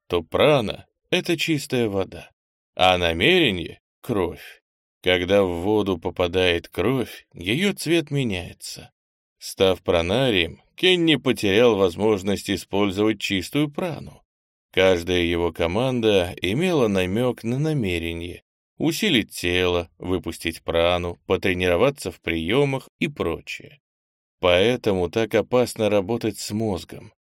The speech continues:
Чистая прана не вредит ему, но окрашенная намерением — легко.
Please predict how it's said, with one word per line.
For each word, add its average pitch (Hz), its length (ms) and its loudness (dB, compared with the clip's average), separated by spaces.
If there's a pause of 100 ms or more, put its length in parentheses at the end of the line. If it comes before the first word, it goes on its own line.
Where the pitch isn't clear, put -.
(220)
Чистая 98 600 0
прана 95 540 2
не 104 180 2
вредит 107 640 0
ему, 90 480 -2 (220)
но 90 220 0
окрашенная 135 840 0
намерением — 85 760 0 (180)
легко. - 640 -6